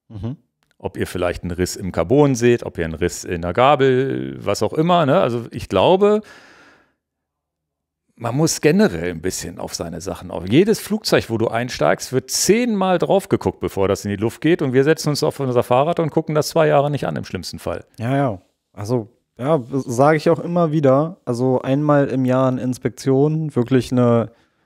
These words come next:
Speaker 1: eine große und gute Inspektion, wo wirklich überall drauf geguckt wird, ist immer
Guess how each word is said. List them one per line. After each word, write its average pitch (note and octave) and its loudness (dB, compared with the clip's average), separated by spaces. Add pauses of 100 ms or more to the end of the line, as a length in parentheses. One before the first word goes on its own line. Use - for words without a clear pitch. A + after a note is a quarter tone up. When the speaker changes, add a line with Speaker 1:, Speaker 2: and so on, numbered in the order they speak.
(200)
Speaker 1:
eine A#2+ -4
große B2+ 4
und B2+ 2
gute C#3+ 2
Inspektion, C#3 0
wo A2+ 2
wirklich A#2 -4
überall A#2+ 2
drauf A2+ 2
geguckt - -10
wird, A#2 -2
ist - -14
immer B2 0